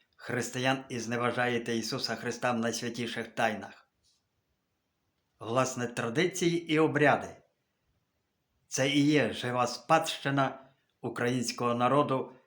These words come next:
яка об'єднує нас. Двадцять третього березня тисяча шістсот двадцять дев'ятого року папа Урбан восьмий в листі єпископу Терлецькому в Холмі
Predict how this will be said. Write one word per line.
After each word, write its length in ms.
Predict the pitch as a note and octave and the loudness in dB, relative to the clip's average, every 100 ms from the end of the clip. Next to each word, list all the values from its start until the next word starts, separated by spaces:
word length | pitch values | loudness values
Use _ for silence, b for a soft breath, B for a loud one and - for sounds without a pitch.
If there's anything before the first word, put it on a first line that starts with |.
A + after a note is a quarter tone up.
| _ | _
яка 400 | G#2 A2 G#2+ B2 | -4 -4 0 0
об'єднує 840 | - - G#2+ G2+ C3 A#2 A2+ A#2+ | -2 -8 -12 -4 -4 -2 -4 -4
нас. 460 | A2 A2+ G#2+ - _ _ _ _ _ _ _ _ _ _ _ _ _ _ _ | -2 -2 -4 -10 _ _ _ _ _ _ _ _ _ _ _ _ _ _ _
Двадцять 640 | F#2 G2+ C3 C3+ - C3 - | -16 -2 -2 -2 -4 -8 -4
третього 500 | C3+ D3+ D3+ C#3 C#3+ | -2 -2 -2 -2 -2
березня 680 | B2 A#2+ F#2+ F2+ G2 F2 - _ _ _ b b b b | 0 0 0 -10 -14 -16 -20 _ _ _ b b b b
тисяча 480 | C#3 C#3+ C#3 - B2+ | 0 0 -2 -2 -4
шістсот 460 | - A#2+ - C3 | -4 -6 -2 -4
двадцять 460 | A2 A#2 C#3+ - B2+ | -2 0 0 0 -6
дев'ятого 560 | A#2 A#2+ B2+ B2+ B2 C3 | -4 -2 -2 0 -2 0
року 420 | B2 A2 - - _ _ _ _ _ _ - | 0 -2 -10 -20 _ _ _ _ _ _ -2
папа 500 | C3 C3+ B2+ A#2 - | 0 2 0 -2 -2
Урбан 460 | D3 C3 B2+ B2+ A#2+ | -2 0 2 2 2
восьмий 520 | B2+ - - F#2+ - _ _ _ _ _ - | 0 -2 -8 -16 -20 _ _ _ _ _ -12
в 100 | A2 | -4
листі 500 | B2 B2+ - D#3 C#3+ | -2 -2 -2 0 0
єпископу 640 | C3+ D3+ D3 - B2+ C#3 | 0 0 -2 -4 -8 -6
Терлецькому 800 | C3+ C3 C3+ D3 C#3+ - G#2+ G2+ | -4 -2 0 -2 -4 -10 -10 -12
в 80 | F#2+ | -14
Холмі 520 | - C#3 A#2+ G2+ F#2+ | -4 -2 -2 -4 -12